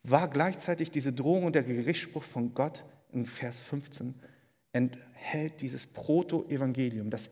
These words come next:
erste Evangelium, die erste frohe Botschaft. Und es heißt darin, dass durch ein Nachkommen der Frau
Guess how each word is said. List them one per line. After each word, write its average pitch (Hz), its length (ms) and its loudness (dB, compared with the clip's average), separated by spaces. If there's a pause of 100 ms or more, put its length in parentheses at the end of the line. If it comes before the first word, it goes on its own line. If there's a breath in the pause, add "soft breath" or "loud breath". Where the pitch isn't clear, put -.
erste 180 520 0
Evangelium, 135 580 2
die 123 220 -2
erste 214 380 4
frohe 196 320 2
Botschaft. 156 640 -4 (480 soft breath)
Und 139 160 2
es - 240 2
heißt 196 340 0
darin, 123 360 0 (480 loud breath)
dass 139 220 2
durch - 200 2
ein 127 200 6
Nachkommen 160 680 -2
der 139 120 -4
Frau 117 520 -8